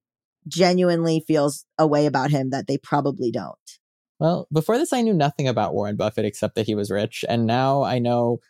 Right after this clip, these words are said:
Speaker 2: a lot about Warren Buffett. And I still, I, I, I just, I'm, you know, I'm not a fan. I'm gonna, hot take.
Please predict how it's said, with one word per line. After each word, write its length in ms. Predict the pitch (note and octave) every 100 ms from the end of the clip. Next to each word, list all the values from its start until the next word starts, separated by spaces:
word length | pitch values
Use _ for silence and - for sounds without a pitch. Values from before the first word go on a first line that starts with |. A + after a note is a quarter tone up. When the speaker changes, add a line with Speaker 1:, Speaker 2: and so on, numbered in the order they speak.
| _
Speaker 2:
a 80 | A2+
lot 220 | A#2+ C#3
about 200 | C3+ G#2+
Warren 240 | A#2 A2 G#2
Buffett. 380 | G#2+ - A2+ -
And 300 | A#2 A2+ A2+ _ _ -
I 100 | B2+
still, 500 | - - E3 E3 D#3
I, 160 | B2+ C3+
I, 220 | A2+ C3 A#2+ -
I 320 | A#2 A#2+ B2 A#2+
just, 260 | B2 - C3+
I'm, 560 | D#2+ A#2+ B2 B2+ G2
you 80 | C#3
know, 80 | D#3
I'm 60 |
not 120 | F3+ G3
a 40 |
fan. 320 | G#3 B2+ A#2+ - _ -
I'm 280 | B2+ C3
gonna, 300 | C3+ B2+ A2+
hot 180 | A2+ D3+
take. 180 | -